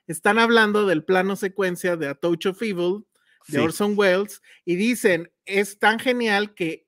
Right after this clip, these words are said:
Speaker 1: toda la historia la cuentan en ese, en ese plano secuencia".
Speaker 2: De
Speaker 1: Y es un
Speaker 2: acuerdo.
Speaker 1: poco lo que hace también Altman en la película, o sea, como que te muestra toda la dinámica de Hollywood, eh, eh, compactada en ese plano secuencia de no sé cuántos minutos, tal vez cinco minutos,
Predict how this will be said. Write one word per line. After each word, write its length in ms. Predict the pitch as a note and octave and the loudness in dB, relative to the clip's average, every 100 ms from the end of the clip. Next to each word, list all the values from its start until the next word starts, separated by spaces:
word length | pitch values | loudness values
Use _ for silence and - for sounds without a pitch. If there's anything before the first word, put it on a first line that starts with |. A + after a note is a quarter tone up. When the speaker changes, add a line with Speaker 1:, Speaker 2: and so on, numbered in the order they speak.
| - | -6
Speaker 1:
toda 220 | F#3+ G#3 | -4 0
la 100 | A3 | -2
historia 440 | F#3 - F3+ F#3+ | -2 -4 -4 -2
la 100 | F#3+ E3 | -4 -4
cuentan 340 | E3 D#3+ F3 | -6 -8 -10
en 120 | D3 D3 | -10 -10
ese, 600 | D3+ E3+ D#3 D3+ C#3 - _ _ _ B2+ | -10 -8 -6 -6 -8 -14 _ _ _ -20
en 140 | - C#3+ | -14 -12
ese 160 | C#3 D#3 | -10 -8
plano 320 | D3 D3 D3+ | -8 -8 -8
secuencia". 520 | F3 - A#3+ A3+ - _ _ _ _ | -8 -4 -4 -4 -14 _ _ _ _
Speaker 2:
De 100 | A2+ B2+ | 2 6
Speaker 1:
Y 40 | |
es 120 | A3 D#3 | 6 6
un 80 | |
Speaker 2:
acuerdo. 20 | D3 | 4
Speaker 1:
poco 240 | D4 D4 | 4 6
lo 200 | B3+ A3+ | 6 6
que 260 | A#3 G#3+ - - - | 4 4 0 -14 0
hace 300 | A3 A3 B3 | 2 2 0
también 480 | A3 G3+ G3 G3 G#3 | 0 2 2 0 4
Altman 360 | G#3 G3+ G#3 | 4 4 -2
en 160 | G3 G3+ | -2 0
la 140 | G3+ | 0
película, 540 | G3 G#3+ B3+ - G3+ E3 | 0 -2 -4 -6 -4 -4
o 80 | E3+ | -4
sea, 200 | F3+ E3+ | -4 -8
como 240 | - F#3 F3 | -10 -8 -6
que 120 | F#3+ | -8
te 120 | F#3+ | -6
muestra 380 | F#3+ A3 - A#3+ | -6 -6 -6 -6
toda 380 | A3+ A3 A3+ A#3 | -4 -2 -2 -2
la 120 | A3+ | -2
dinámica 640 | G#3+ G3+ G3 G3 G3 G#3 G3 | -4 -6 -6 -8 -10 -8 -8
de 120 | F#3 | -8
Hollywood, 500 | F#3+ F#3+ F#3 F#3 G3+ - _ _ _ _ | -8 -6 -4 -4 -6 -10 _ _ _ _
eh, 560 | C3 C3+ D3+ D3 D3 D3 D3 C#3+ | -16 -14 -12 -14 -14 -14 -16 -18
eh, 200 | D3 C#3+ C#3+ | -16 -16 -14
compactada 680 | D#3 - D#3 - F3+ G3 F#3 | -14 -10 -10 -4 -2 0 -2
en 100 | F#3 | -4
ese 320 | F#3 G3 F3+ | -6 -6 -6
plano 300 | F3+ F3 F3+ | -6 -8 -8
secuencia 420 | E3+ E3 E3 E3+ | -10 -10 -8 -6
de 80 | D3+ | -8
no 120 | D#3 | -10
sé 120 | D3+ | -14
cuántos 300 | E3+ D#3+ D#3+ E3+ | -14 -14 -14 -12
minutos, 460 | D#3+ D3+ D#3 F#3 | -10 -10 -12 -12
tal 160 | - D#3+ | -8 -8
vez 160 | D#3+ | -8
cinco 280 | - D#3+ D3+ | -10 -14 -12
minutos, 560 | D#3+ D#3 D#3 - G#3 - | -12 -12 -12 -12 -12 -14